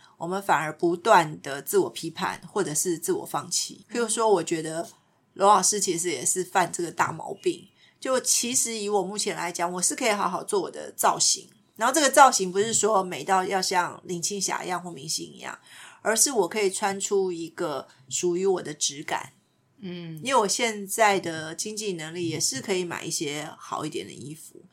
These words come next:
Speaker 2: 嗯。
Speaker 1: 但我以前就是，啊，跟大家分享我的大秘密，我就会去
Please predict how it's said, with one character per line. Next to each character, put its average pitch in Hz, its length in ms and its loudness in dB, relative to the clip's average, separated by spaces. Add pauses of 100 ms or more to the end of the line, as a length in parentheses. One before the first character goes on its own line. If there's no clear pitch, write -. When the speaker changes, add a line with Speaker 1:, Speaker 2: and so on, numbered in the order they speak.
Speaker 2:
嗯。 175 220 -8 (240)
Speaker 1:
但 294 220 6
我 175 140 6
以 165 100 2
前 151 240 -2
就 190 160 -2
是， 180 400 0 (320)
啊， 156 180 0
跟 190 220 -2
大 180 140 6
家 170 160 0
分 165 180 -8
享 175 120 -4
我 104 120 -8
的 - 60 -10
大 214 200 -4
秘 127 200 -14
密， 101 320 -18
我 190 120 2
就 254 160 -2
会 240 300 2
去 202 600 -2